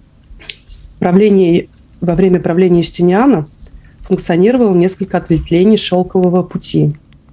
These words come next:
Помимо военных мероприятий, здесь строились храмы.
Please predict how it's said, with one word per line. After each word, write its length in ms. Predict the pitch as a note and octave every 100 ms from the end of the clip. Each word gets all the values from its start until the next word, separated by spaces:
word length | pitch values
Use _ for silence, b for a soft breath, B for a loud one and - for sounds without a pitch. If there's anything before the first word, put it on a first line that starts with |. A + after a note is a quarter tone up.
| -
Помимо 480 | F3 E3+ F3 E3 D#3+ -
военных 600 | D#3 D#3 D#3+ A3+ A3+ - - - -
мероприятий, 880 | G3+ G3 F#3+ F#3 F#3 F3+ - E3+ - -
здесь 260 | D#3+ F3
строились 680 | - D#3+ D#3+ F#3+ F#3+ - - - -
храмы. 540 | - F3 D#3+ D3 D3+